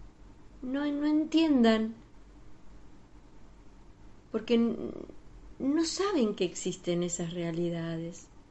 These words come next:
aunque te parezca mentira. Pero bueno, por algo la vida nos pone en el lugar donde tenemos que estar, digo yo, ¿no? <laughs> Porque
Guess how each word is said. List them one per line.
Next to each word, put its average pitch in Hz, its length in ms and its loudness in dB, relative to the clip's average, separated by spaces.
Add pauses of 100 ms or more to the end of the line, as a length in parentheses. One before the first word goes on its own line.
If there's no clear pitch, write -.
(420)
aunque 208 240 2
te 226 100 2
parezca 277 400 -4
mentira. 202 640 -2 (2000)
Pero 554 160 8
bueno, 202 260 6
por 269 140 4
algo 277 220 8
la 233 120 12
vida 226 260 8
nos 190 140 2
pone 240 680 4
en 180 140 4
el 175 120 2
lugar 185 480 2 (1080)
donde 269 220 0
tenemos 294 380 6
que 262 80 4
estar, 180 340 4
digo 147 220 -2
yo, 143 200 -6 (880)
¿no? 247 220 0 (340)
<laughs> - 1500 -6
Porque 269 600 6